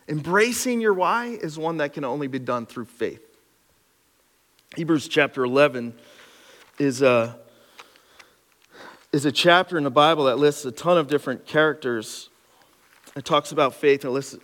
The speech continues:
a ton of different characters in the Bible who've done some pretty epic things. Also, if you're not aware, all of those heroes of your Sunday school classes growing up also failed epically too.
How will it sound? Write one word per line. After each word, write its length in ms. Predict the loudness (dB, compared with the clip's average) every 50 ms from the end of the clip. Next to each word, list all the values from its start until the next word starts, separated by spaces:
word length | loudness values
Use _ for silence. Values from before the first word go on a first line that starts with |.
| -14
a 80 | -12 -12
ton 200 | -8 -4 -2 -2
of 80 | -2
different 280 | -2 -4 -6 -6 -10 -6
characters 800 | -2 0 0 0 0 -2 -6 -6 -4 -4 -6 -8 -12 -16 -20 -20 _ _ -12
in 120 | -10 -8 -6
the 60 | -2
Bible 440 | 0 2 2 2 2 0 -2 -4 -4
who've 240 | -6 -6 -6 -4
done 240 | -2 -2 -2 -2 -2
some 240 | -6 -8 -10 -12 -12
pretty 360 | -14 -16 -10 -8 -8 -8 -6 -4
epic 420 | -6 -4 -4 -4 -4 -4 -6 -8
things. 380 | -10 -8 -8 -8 -8 -8 -10 -10
Also, 460 | -8 -8 -6 -4 -4 -2 -2 -4 -6 -12 -20 -20 -20 -20 -20 -12 _
if 120 | -10 -6 -6
you're 120 | -4 -2
not 260 | 0 0 0 0 0
aware, 520 | -2 0 2 2 4 4 2 2 0 -4 -10 -20 -20 -20 -20 _ _ _
all 200 | -2 0 0 0
of 120 | 0 0
those 360 | 2 2 2 2 0 -2 -4
heroes 480 | -4 -2 0 2 2 2 2 2 2 0
of 140 | -4 -4 -4
your 100 | -4 -6
Sunday 360 | -4 -4 -4 -2 -2 -2 -4
school 280 | -4 -6 -6 -6 -6 -4
classes 540 | -2 -2 -2 -2 -2 -4 -8 -12 -12 -12
growing 340 | -8 -6 -4 -2 -2 -2 0
up 340 | 0 0 0 -2 -4 -8 -6 -4
also 320 | -2 -2 -2 -2 -4 -4
failed 580 | -4 -8 -8 -4 -2 0 0 0 0 -2 -4 -10 -8 _
epically 520 | -4 -4 -4 -6 -8 -6 -6 -8 -8 -8 -10
too. 380 | -10 -8 -6 -4 -6 -6 -8